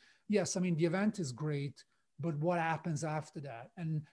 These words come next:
do I need to come back to every different event each time? No, we're, we're translating that into a three hundred sixty-five day community where you have your events, whether they're virtual, in person, hybrid,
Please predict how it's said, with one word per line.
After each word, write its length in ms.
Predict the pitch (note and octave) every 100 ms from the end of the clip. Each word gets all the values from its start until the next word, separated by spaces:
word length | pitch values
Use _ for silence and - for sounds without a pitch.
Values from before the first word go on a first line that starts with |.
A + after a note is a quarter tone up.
| _
do 140 | D3 F3+
I 100 | F3+
need 200 | F#3 F3+
to 60 |
come 280 | - F3+ E3
back 400 | D#3 D#3+ D#3+ D#3
to 220 | - D#3+
every 320 | E3+ D3+ D3+ D3
different 360 | D#3+ - E3
event 320 | D3+ D#3 D3+
each 240 | D#3 B2+ -
time? 380 | F#3 D#3+ D#3+ D3+ _ _
No, 140 | F3
we're, 180 | D#3 E3+
we're 200 | E3+ F3
translating 640 | E3+ F#3 E3+ D#3+ G3+ G3+ G#3
that 200 | F#3+ E3+
into 280 | D#3+ D3 D#3
a 100 | C3+ - _ -
three 140 | E3+
hundred 260 | F3+ E3+ D#3+
sixty-five 640 | - - E3 - D#3+ C#3
day 220 | D3+ D3+
community 800 | D3+ D#3 D3 D#3 D3+ - D3 C#3 - _ -
where 100 | D#3+
you 140 | D#3
have 280 | D#3 G3 F#3
your 240 | F#3 E3+
events, 540 | D#3 D3+ D3+ E3 - -
whether 380 | D3+ D#3 D3+ C#3+
they're 200 | B2 B2+
virtual, 540 | A#2 E3 E3 G#3+ G#3+ A3+
in 140 | D3+
person, 580 | C3+ E3 D3 - F#3 G3 - _ _
hybrid, 480 | D3 C#3+ D3+ G#3